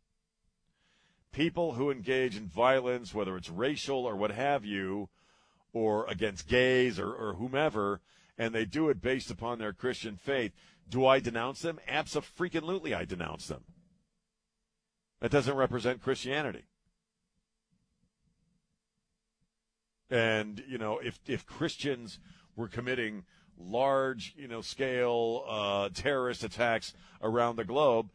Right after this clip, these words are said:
baby, I'd be the first in line denouncing that crap. But have you ever heard a singular loud voice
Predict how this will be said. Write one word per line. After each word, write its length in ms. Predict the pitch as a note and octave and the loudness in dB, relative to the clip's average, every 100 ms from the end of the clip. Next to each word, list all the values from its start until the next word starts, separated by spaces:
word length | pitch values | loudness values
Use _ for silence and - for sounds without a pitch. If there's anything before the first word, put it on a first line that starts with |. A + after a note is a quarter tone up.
| - - - E2 | -20 -20 -16 2
baby, 300 | C3+ C#3 B2+ | 4 4 6
I'd 160 | D3+ | 6
be 80 | D3 | 4
the 100 | A2+ | -2
first 300 | - B2+ A#2+ | -2 -2 0
in 100 | A#2+ | -2
line 240 | B2+ D#3+ C3+ | 2 0 2
denouncing 400 | G#2 F#2 - F2+ | 0 0 -4 -6
that 180 | E2 | -6
crap. 300 | D#2+ F2 C2+ - _ _ _ _ _ _ _ _ _ _ _ _ _ _ _ _ _ _ _ _ _ _ - | -2 0 0 -6 _ _ _ _ _ _ _ _ _ _ _ _ _ _ _ _ _ _ _ _ _ _ 2
But 140 | B2 | 4
have 180 | A2 A#2+ | 6 4
you 200 | B2 D#3 | 2 -2
ever 400 | G2 A2 C#3 F3 | 0 0 0 -4
heard 400 | G2 A2 C#3+ - - _ _ _ _ G2+ | -2 -2 -2 -4 -16 _ _ _ _ -10
a 100 | G2+ | -8
singular 840 | - - A2+ B2 C3+ C#3+ D#3 D3+ - _ | -8 -4 -4 -4 -4 -2 -4 -6 -12 _
loud 520 | F2 F#2+ A2 C3 C#3 | -8 0 2 2 -2
voice 680 | F#2+ F#2 G2 D3 D3+ - | -6 -6 -4 -6 -8 -14